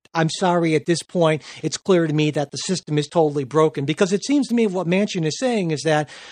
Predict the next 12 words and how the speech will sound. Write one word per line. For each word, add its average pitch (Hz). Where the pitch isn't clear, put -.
the 180
system 240
is 202
totally 214
broken. 202
Come 233
on, 226
Republicans, 180
let's 214
be 196
bipartisan. 190
And 190